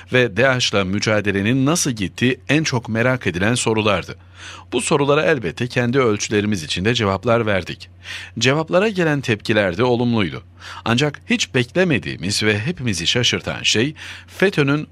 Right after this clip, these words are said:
Rusya'daki durumuydu. Konu önemliydi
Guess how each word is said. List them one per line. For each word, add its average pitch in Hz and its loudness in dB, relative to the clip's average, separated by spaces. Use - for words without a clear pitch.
Rusya'daki 139 0
durumuydu. 135 0
Konu 196 2
önemliydi 175 0